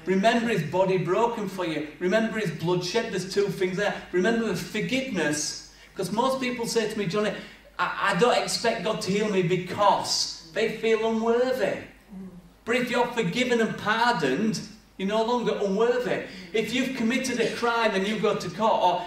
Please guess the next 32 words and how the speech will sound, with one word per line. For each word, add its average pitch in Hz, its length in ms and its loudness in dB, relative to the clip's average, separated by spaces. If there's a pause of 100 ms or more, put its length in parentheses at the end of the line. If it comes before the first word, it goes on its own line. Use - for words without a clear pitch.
and 190 120 -2
you're 202 160 6
pardoned 196 720 0
of 180 120 2
that - 240 -2
crime, 190 680 -2 (340)
you 190 100 -4
don't 240 240 4
go, 226 400 4
"Okay, 190 340 2
thank 220 280 2
you 190 80 -4
for 202 100 -8
my 185 120 2
pardon, 180 680 0 (100)
but 175 100 -4
I'm 180 120 0
off 180 180 0
back - 240 0
to 170 100 -10
my 165 100 -4
cell." 160 540 -4 (1040)
It's 175 160 -6
freedom. 277 520 2
Woohoo! 392 560 4
I'm 190 100 2
out 247 180 4
of 208 60 4
here, 196 140 2
see 202 120 2
you 208 100 6
later, - 420 2